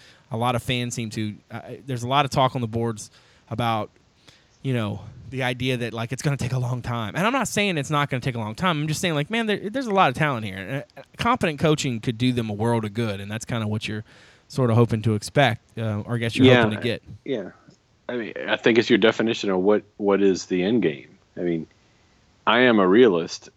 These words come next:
Speaker 2: Virginia is not gonna win a national championship in football in the next ten to twenty years unless, unless fifty teams get put on probation. Um,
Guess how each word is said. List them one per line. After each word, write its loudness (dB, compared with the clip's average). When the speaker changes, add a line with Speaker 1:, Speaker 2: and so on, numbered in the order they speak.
Speaker 2:
Virginia 2
is 2
not 2
gonna 0
win 0
a 0
national -2
championship -2
in -6
football 4
in -4
the -6
next -6
ten -2
to -10
twenty 0
years -2
unless, -2
unless 2
fifty 0
teams 0
get 0
put 0
on -4
probation. -2
Um, -6